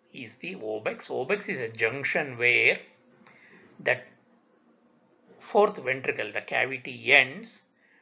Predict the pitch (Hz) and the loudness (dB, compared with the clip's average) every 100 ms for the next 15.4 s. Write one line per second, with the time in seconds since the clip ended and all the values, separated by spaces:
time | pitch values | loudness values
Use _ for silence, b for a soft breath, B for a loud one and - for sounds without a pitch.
0 | b - 120 120 117 117 - 143 139 139 | b -8 -8 -2 -2 -2 -4 -4 0 0
1 | 131 113 - b b - - 139 131 156 | 0 -6 -18 b b -14 -10 -6 -2 -2
2 | 139 120 110 113 113 117 - - 110 110 | -2 -6 -6 -12 -12 -14 -16 -14 -14 -14
3 | 107 - 123 208 - _ _ - 147 117 | -16 -6 -6 -6 -12 _ _ -20 -20 -18
4 | 113 113 110 107 - - b b b b | -16 -18 -20 -20 -20 -20 b b b b
5 | _ - 247 254 247 254 202 135 135 135 | _ -4 -2 2 4 4 2 -2 -6 -6
6 | - 165 190 208 220 139 120 120 - 147 | -10 -8 -6 -6 -8 -4 -2 -4 -4 -2
7 | 151 165 180 196 127 147 135 127 120 117 | 2 2 0 -2 -6 -6 -6 -4 -4 -6
8 | 110 110 b b b _ - 110 - - | -10 -12 b b b _ -6 -4 2 6
9 | 143 131 - - b b b 156 131 - | 6 4 -6 -8 b b b -16 -14 -6
10 | 123 180 196 135 104 101 113 131 - 165 | -4 -4 -6 -12 -10 -6 -4 -2 -2 -2
11 | 143 110 - b b _ - 185 131 127 | -4 -10 -18 b b _ -12 -6 0 0
12 | 131 135 147 120 117 110 113 b _ - | 0 -4 -12 -8 -8 -8 -14 b _ -10
13 | 120 127 135 127 107 - 123 117 - - | -4 -2 -2 -6 -14 -12 -8 -4 -4 -4
14 | 117 180 165 - 127 120 110 117 113 110 | -4 -6 -12 -12 -12 -10 -12 -14 -14 -16
15 | - 120 - 135 | -14 -16 -12 -14